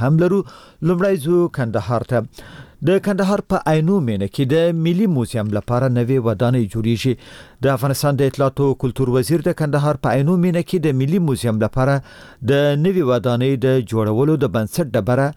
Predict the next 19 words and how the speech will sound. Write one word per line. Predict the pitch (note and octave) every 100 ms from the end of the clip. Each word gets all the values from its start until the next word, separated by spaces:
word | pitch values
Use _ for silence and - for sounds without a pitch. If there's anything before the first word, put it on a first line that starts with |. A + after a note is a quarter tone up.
| - - - _ -
پرون | C3+ A#2+ C3+ B2+
په | B2+
یو | A#2+ A#2 A#2
لړ | G#2+
مراسمو | G2+ G2+ F#2+ D#3 B2+
کې | A#2 A2
کېښوده. | C3+ A2 - G#2 G2+ - - B2
د | C3
اطلاعاتو | B2+ B2 B2+
او | -
کلتور | A#2 C#3 C#3
وزیر | D3+ D3+ D#3+ D#3+
د | E3 E3
موزیم | D3+ B2+ C3 B2 C#3
ترڅنګ | D#3 D3 F3+ F#3
د | D#3+
یوه | A#2+ -
ستر | - G3+ -
کتابتون | C#3 A2+ - A#2+